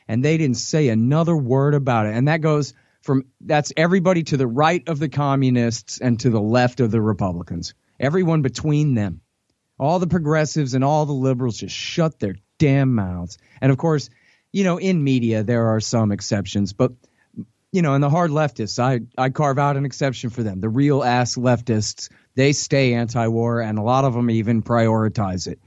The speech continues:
and can't be fooled with all this bait and switch stuff. But,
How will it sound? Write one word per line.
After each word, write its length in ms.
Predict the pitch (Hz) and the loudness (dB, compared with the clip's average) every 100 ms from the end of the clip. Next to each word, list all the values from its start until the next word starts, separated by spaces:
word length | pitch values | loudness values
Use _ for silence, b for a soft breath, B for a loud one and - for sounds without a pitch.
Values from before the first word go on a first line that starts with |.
| _ | _
and 220 | - 107 101 | -2 0 2
can't 260 | 123 - | 0 0
be 140 | 110 107 | 0 0
fooled 440 | - 117 110 98 | 0 0 0 -2
with 200 | 95 98 | -2 0
all 180 | 101 98 | 0 0
this 340 | 98 92 - - b b _ - | 0 -2 -6 -10 b b _ -2
bait 200 | 117 98 | 0 0
and 100 | 101 | -2
switch 300 | - 110 - | -2 -2 -2
stuff. 440 | - 113 85 - _ _ _ | -4 -4 -4 -10 _ _ _
But, 220 | 127 113 | -2 -2